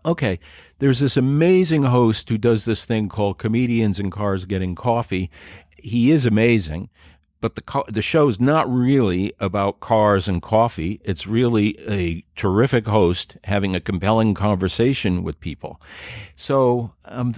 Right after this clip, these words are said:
as I'm walking, I'm thinking, Hey,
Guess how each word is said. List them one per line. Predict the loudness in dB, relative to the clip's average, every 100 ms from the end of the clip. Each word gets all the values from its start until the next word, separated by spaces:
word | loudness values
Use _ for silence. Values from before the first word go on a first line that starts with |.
| -4
as | -2
I'm | 0 2
walking, | 4 4 2 -2 -2
I'm |
thinking, | -2 -4 -4 -6 -8 _
Hey, | 0 2 4 2 0 -4